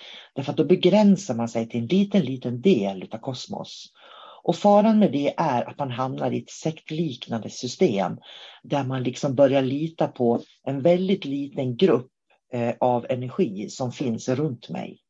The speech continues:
Och ett exempel på det är också månen, att många är påverkade av månen. Är du påverkad av månens ebb och flod? Det är inte så konstigt, för vi består till så stor del av vatten.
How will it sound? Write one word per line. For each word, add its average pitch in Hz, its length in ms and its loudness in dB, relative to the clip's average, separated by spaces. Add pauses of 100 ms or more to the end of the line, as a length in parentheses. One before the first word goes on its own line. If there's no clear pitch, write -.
(720)
Och - 280 0
ett 226 220 4
exempel 147 460 0
på 139 120 -4
det 127 240 0
är 139 220 -4
också 127 300 -4
månen, 120 680 0
att 117 140 -10 (400)
många 180 400 2
är 135 60 0
påverkade 139 840 -2
av 127 100 -6
månen. 175 500 -2 (840)
Är - 120 0
du 254 80 2
påverkad 156 680 0
av 120 80 -4
månens 131 640 -4
ebb 127 240 -4
och 117 80 -6
flod? 120 420 -4 (340)
Det 135 120 -2
är 190 40 6
inte 220 180 0
så 156 120 -2
konstigt, 127 540 -4
för 120 80 -8
vi 156 140 0
består 160 420 2
till - 160 -10 (140)
så - 440 -2
stor 139 300 -4
del 117 280 0
av 117 80 -2
vatten. - 580 -10